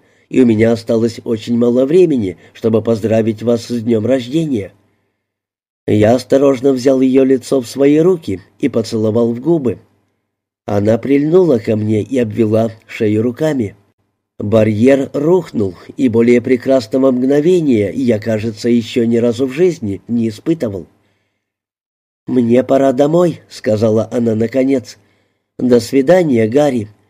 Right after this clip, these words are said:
и еще раз спасибо за все». «Я не хочу, чтобы вы уходили». «Мы увидимся завтра утром», —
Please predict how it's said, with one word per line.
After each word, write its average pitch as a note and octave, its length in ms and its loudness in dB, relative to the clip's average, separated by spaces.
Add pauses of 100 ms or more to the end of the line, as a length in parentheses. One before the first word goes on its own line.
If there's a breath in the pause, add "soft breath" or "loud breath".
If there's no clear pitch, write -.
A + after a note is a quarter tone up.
(140)
и C3+ 100 0
еще A2+ 340 0
раз A2 180 -2
спасибо B2 520 -2
за G#2+ 180 -2
все». A2+ 280 -4 (1160)
«Я G#2+ 260 2
не A2 160 0
хочу, A2 380 -2
чтобы A#2+ 320 0
вы A#2+ 180 2
уходили». C3+ 720 -2 (1200)
«Мы B2 400 2
увидимся C#3+ 720 0
завтра B2 540 0
утром», — B2 440 -4